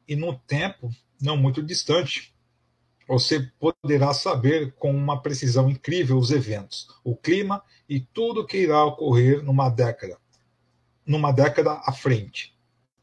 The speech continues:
É, o futuro será determinado a partir de cálculos e dados do presente. Algo realmente sur-,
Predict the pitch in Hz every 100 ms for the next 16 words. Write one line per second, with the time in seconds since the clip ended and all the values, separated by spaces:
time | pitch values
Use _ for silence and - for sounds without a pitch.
0 | _ _ _ _ _ _ _ 131 131 127
1 | 127 123 117 107 110 135 131 - 165 220
2 | - 190 165 165 160 - 170 151 123 151
3 | 165 131 127 - 151 139 131 - 165 170
4 | 127 110 143 123 156 147 143 139 139 156
5 | 139 110 101 - - _ _ _ _ _
6 | - 160 170 147 160 147 160 143 180 135